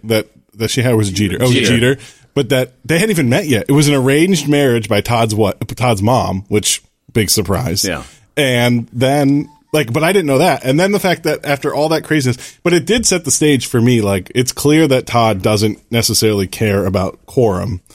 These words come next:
Speaker 1: when it comes to guests and, you know, with setting up kind of the whole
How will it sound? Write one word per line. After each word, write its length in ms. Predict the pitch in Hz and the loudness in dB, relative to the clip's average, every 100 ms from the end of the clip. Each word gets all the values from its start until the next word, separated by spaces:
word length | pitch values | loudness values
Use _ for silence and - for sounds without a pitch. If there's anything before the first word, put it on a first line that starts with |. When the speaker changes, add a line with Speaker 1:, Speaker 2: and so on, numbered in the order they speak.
| _ _ - | _ _ -6
Speaker 1:
when 140 | 98 | -4
it 80 | 95 | -2
comes 280 | 107 92 - | 0 0 -2
to 220 | - 95 | -2 -2
guests 760 | 82 101 90 - - - - - _ | -2 -4 -2 -4 -8 -10 -10 -10 _
and, 520 | 104 90 85 87 98 - | -4 -2 -2 -4 -8 -2
you 100 | 120 | 0
know, 100 | 90 | 2
with 240 | 101 - | 0 -2
setting 300 | - 117 104 | -4 -2 0
up 160 | 101 - | -2 -4
kind 160 | 104 | -4
of 80 | 92 | -2
the 100 | 98 | 0
whole 400 | 95 104 95 98 | 2 2 0 -4